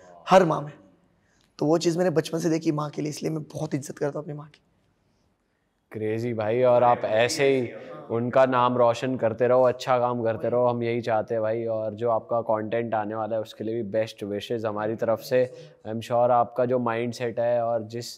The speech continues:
Speaker 2: माइंडसेट से आप आगे बढ़ रहे हो भाई, बहुत आगे आपका सफ़र और भी, अभी आप बहुत तगड़ा फटोगे जैसे आपने कहा। और जनता से भी यही कहेंगे भाई, of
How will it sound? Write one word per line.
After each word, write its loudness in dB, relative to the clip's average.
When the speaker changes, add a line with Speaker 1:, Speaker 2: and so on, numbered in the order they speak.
Speaker 2:
माइंडसेट -4
से 0
आप 2
आगे 2
बढ़ 0
रहे 0
हो 0
भाई, -4
बहुत -2
आगे -6
आपका -4
सफ़र -4
और 2
भी, -4
अभी -2
आप -2
बहुत -10
तगड़ा -2
फटोगे -6
जैसे -8
आपने -6
कहा। -6
और -4
जनता -2
से -4
भी 0
यही 2
कहेंगे -2
भाई, 0
of -8